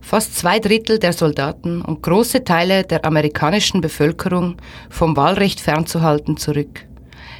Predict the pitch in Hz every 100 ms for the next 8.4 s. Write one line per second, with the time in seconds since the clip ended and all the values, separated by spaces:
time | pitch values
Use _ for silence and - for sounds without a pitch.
0 | - 165 170 160 208 262 165 151 - -
1 | - - - 151 160 156 147 - - 254
2 | - 262 - 254 202 190 - - - -
3 | - 151 160 180 - 123 127 - 170 175
4 | 170 156 151 - 170 - 143 147 - -
5 | - - - - - - 151 190 226 -
6 | - - - - 202 - 202 196 202 262
7 | 202 151 165 - 208 294 302 294 - 196
8 | 196 190 190